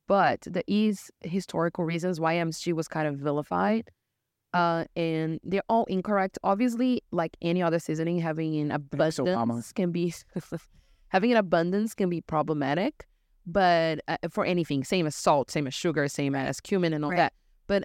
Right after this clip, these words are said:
Speaker 1: um, M S G is actually totally fine for you, and it does not give you headaches and does not give you
Speaker 2: Yeah.
Speaker 1: it's just a flavor enhancer and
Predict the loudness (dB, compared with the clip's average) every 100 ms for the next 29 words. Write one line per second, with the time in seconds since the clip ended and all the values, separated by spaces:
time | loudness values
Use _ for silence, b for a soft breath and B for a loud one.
0 | 2 2 2 0 -2 0 0 0 -2 0
1 | 0 0 -4 -4 -8 _ _ _ -2 0
2 | 0 -2 -2 -2 -2 -4 -4 -2 -4 -2
3 | 0 2 2 2 0 0 -2 0 0 0
4 | -4 -10 -2 0 0 0 0 -2 -4 -4
5 | -2 0 0 0 -2 -2 -2 0 0 0
6 | 0 -2 -2 -2 0 0 0 -2 0 0